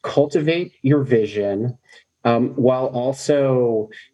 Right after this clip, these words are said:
doing the deep work to understand what are your strengths and what are your weaknesses. Um, and,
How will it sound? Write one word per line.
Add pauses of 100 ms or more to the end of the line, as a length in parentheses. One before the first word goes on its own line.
(120)
doing
the
deep
work
to
understand (180)
what
are
your
strengths (100)
and
what
are
your
weaknesses. (280)
Um,
and,